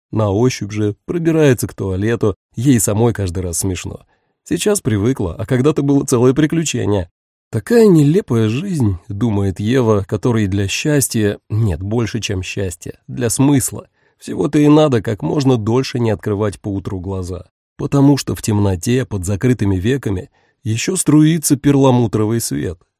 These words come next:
Мерцают белые камни, трепещут алые листья, и голубиное небо течёт, как большая река. Глаза Ева открывает позже, уже после кофе с печеньем и первой утренней сигареты, стоя в пижаме перед холстом.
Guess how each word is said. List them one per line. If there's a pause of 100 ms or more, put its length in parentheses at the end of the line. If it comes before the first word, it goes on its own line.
Мерцают
белые
камни, (160)
трепещут
алые
листья, (400)
и
голубиное
небо
течёт,
как
большая
река. (500)
Глаза
Ева
открывает
позже, (300)
уже
после
кофе
с
печеньем
и
первой
утренней
сигареты, (240)
стоя
в
пижаме
перед
холстом.